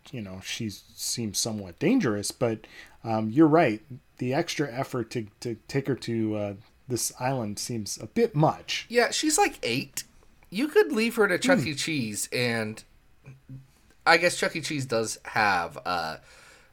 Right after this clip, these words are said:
Speaker 2: precautions for that. So good, good on Charles Entertainment Cheese there.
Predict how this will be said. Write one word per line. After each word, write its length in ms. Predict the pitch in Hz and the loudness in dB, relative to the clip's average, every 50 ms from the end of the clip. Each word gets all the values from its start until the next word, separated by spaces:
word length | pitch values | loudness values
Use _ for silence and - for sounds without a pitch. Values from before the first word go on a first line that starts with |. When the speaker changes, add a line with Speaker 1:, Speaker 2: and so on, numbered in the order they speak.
| _ _ | _ _
Speaker 2:
precautions 800 | - 131 117 - 120 104 98 92 - - 87 80 82 80 - - | -4 -2 0 2 2 4 4 2 0 -4 -8 -10 -10 -12 -14 -14
for 200 | - - 101 87 | -10 -8 -6 -6
that. 420 | 82 78 76 76 - - - - - | -6 -4 -6 -6 -8 -10 -14 -16 -14
So 240 | - - 110 95 90 | -8 -6 -4 -4 -4
good, 440 | 90 - 123 123 131 135 - 120 113 | -4 -2 -2 -2 -2 -4 -8 -6 -2
good 160 | 131 135 139 | 0 2 2
on 340 | 139 127 120 113 110 104 - | 2 2 0 -2 -4 -8 -6
Charles 340 | - - 113 110 107 104 113 | -2 2 4 4 4 2 0
Entertainment 460 | 104 101 92 - 104 92 90 - - | -2 -2 -2 -4 -6 -6 -8 -10 -10
Cheese 300 | - 98 92 85 78 - | -10 -8 -8 -10 -10 -10
there. 280 | 76 71 67 64 67 | -10 -8 -8 -10 -10